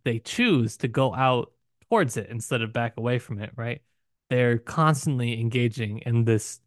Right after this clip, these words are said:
this battle with, with chance, this duel with fate. Every second of what they're doing is this. Uh, and, and it's maybe not always conscious because a lot of the death that we see, it's, it's not, um,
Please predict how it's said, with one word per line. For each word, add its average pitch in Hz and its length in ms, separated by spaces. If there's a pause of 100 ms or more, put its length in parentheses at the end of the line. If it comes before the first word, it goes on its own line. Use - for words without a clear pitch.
(200)
this 113 160
battle 113 520
with, 104 260 (400)
with 113 220
chance, 151 500
this - 220
duel 117 260
with 101 160
fate. - 500 (480)
Every 202 280
second 190 580
of 113 160
what 123 200
they're 113 120
doing 107 500 (520)
is 123 220
this. - 460 (400)
Uh, 110 300
and, 131 180
and 147 140
it's 147 200
maybe 160 300
not 156 200
always 135 260
conscious 113 380
because 113 380
a 120 60
lot 120 200
of 113 80
the 117 60
death 113 220
that 110 120
we 110 100
see, 110 240
it's, - 160
it's 117 240
not, 110 340
um, 104 320